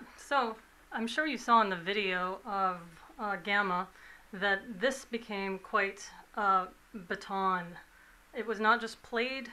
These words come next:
but it was also moved around a lot and had sound produced, you know, through vibrating the reed and playing it like a traditional saxophone, but also, um, with its proximity to the mic. And how that happens is something we call feedback, right?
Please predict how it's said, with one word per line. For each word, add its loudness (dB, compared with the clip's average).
but 4
it 2
was -2
also -2
moved -4
around 4
a -2
lot 4
and -4
had 2
sound 4
produced, -2
you -2
know, -2
through -8
vibrating 4
the -6
reed -4
and -2
playing -2
it -6
like -6
a -12
traditional -8
saxophone, -2
but -4
also, -2
um, 4
with 0
its -10
proximity 0
to -8
the -4
mic. -2
And -2
how 8
that 6
happens 2
is -6
something -4
we -6
call -4
feedback, -8
right? -2